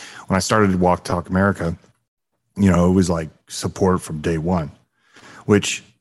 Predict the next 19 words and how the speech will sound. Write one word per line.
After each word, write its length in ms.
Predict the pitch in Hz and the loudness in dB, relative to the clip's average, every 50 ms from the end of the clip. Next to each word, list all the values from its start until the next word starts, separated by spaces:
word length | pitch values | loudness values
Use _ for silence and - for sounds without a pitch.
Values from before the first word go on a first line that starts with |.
| _ _ | _ _
to 100 | - - 98 | -4 -2 -2
the 80 | 85 | 2
listeners, 440 | 85 104 127 127 - - 104 92 87 | 2 4 2 2 2 0 0 0 2
I 60 | 92 | 2
want 180 | 90 92 92 85 | 2 0 0 -2
people 220 | - 101 92 90 | -4 -6 -6 -6
to 20 | 87 | -4
understand 680 | 82 82 82 - - - 95 95 90 90 87 82 82 82 | -4 -6 -6 -8 -6 -4 -2 -2 -2 -2 -2 -4 -6 -6
that, 220 | 82 80 73 - | -6 -8 -8 -8
you 60 | 85 | -6
know, 140 | 87 87 85 | -6 -4 -4
I'm 160 | 82 90 98 92 | -2 0 0 0
a 20 | 80 | 0
big 240 | 82 92 87 80 | 0 -4 -4 -4
preacher 320 | - - 101 90 - 90 87 | -4 -4 -4 -4 -2 -4 -6
of 80 | 78 | -6
corporate 400 | - - 90 95 92 80 104 87 | -4 -2 0 0 2 2 0 -2
social 340 | - - 95 90 - - 92 | -2 0 -2 -2 -2 -4 -4
responsibility, 880 | 85 85 85 - 87 87 87 - - 80 82 82 85 95 101 113 120 | -6 -6 -8 -8 -8 -8 -6 -8 -8 -8 -6 -4 -2 -2 -2 -2 -4